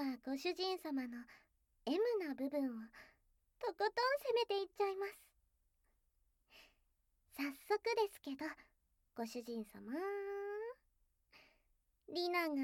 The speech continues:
膝枕してあげます。ご主人様、ちゃんとリラックスできていますか？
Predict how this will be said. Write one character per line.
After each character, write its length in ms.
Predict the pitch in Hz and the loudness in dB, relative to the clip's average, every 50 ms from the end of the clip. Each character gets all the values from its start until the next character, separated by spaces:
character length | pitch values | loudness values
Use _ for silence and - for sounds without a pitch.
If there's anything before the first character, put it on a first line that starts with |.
| 262 277 311 - - | 0 -2 -2 -2 -2
膝 240 | 381 - 392 403 | 2 4 6 6
枕 400 | 415 466 508 508 554 571 523 453 | 6 6 6 6 6 6 6 4
し 100 | 415 - | 0 0
て 120 | - 403 381 | 2 2 4
あ 100 | 381 381 | 4 4
げ 140 | 381 403 392 | 4 6 6
ま 80 | 415 | 6
す。 280 | 440 453 - - - - - _ _ _ _ _ _ _ _ _ _ _ _ _ _ - - - _ _ _ _ _ _ _ _ _ _ _ _ _ _ _ _ _ _ _ _ _ _ _ - - - - - _ _ _ _ _ _ _ _ _ _ _ _ _ _ _ _ _ _ _ _ - | 6 4 2 -4 -14 -14 -18 _ _ _ _ _ _ _ _ _ _ _ _ _ _ -20 -20 -20 _ _ _ _ _ _ _ _ _ _ _ _ _ _ _ _ _ _ _ _ _ _ _ -14 -14 -14 -14 -18 _ _ _ _ _ _ _ _ _ _ _ _ _ _ _ _ _ _ _ _ -18
ご 100 | 226 226 | -16 -10
主 160 | - 262 262 | -8 -8 -6
人 220 | 226 247 240 226 214 | -6 -6 -6 -6 -8
様、 280 | - - 202 208 233 285 381 440 523 - _ _ _ _ _ _ _ _ _ _ _ _ _ _ _ _ _ _ _ _ _ _ _ _ _ _ | -10 -14 -14 -10 -8 -6 -6 -8 -8 -12 _ _ _ _ _ _ _ _ _ _ _ _ _ _ _ _ _ _ _ _ _ _ _ _ _ _
ち 80 | - 233 | -12 -8
ゃ 180 | 233 233 233 | -8 -6 -6
ん 80 | 226 226 | -8 -10
と 120 | 226 - 233 226 | -12 -12 -12 -8
リ 140 | 226 226 220 | -6 -6 -6
ラ 80 | 233 240 | -6 -10
ッ 40 | 254 - _ | -12 -16 _
ク 100 | - - - - - | -20 -20 -20 -20 -20
ス 100 | 202 196 | -18 -14
で 140 | - 240 | -14 -14
き 100 | 247 - _ - | -14 -16 _ -12
て 80 | 226 | -10
い 120 | 220 202 196 | -10 -10 -12
ま 140 | 196 202 214 | -14 -14 -16
す 140 | 214 - - | -16 -20 -18
か？ 120 | - 220 | -14 -12